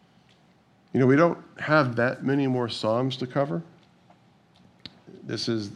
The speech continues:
part of the selections from the Psalms series we've been doing for quite some time, so we'll be transitioning soon into something different,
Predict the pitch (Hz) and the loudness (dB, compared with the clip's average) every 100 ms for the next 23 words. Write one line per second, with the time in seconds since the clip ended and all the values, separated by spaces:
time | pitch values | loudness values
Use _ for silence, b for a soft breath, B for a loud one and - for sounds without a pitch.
0 | - 135 131 123 113 - 117 117 120 - | -6 2 2 2 -2 -4 0 0 0 0
1 | 123 120 123 113 110 117 113 117 117 139 | -2 -2 -2 -2 -2 0 0 0 -4 -6
2 | 135 131 117 117 123 120 113 113 104 - | -6 -4 -4 -2 0 -2 -4 -6 -6 -8
3 | B B B B B B - 123 117 - | B B B B B B 0 4 4 2
4 | 110 104 120 113 117 117 120 120 120 117 | -4 -2 0 2 0 -2 -4 -2 -2 -2
5 | 123 117 110 120 - 117 113 110 - 196 | -2 0 0 -2 -2 0 0 -2 -2 4
6 | 190 113 107 131 - _ _ _ _ - | 4 4 0 -6 -10 _ _ _ _ -6
7 | 113 - 117 113 113 113 110 - 117 | -4 -2 -4 -2 -4 -4 -4 -4 -6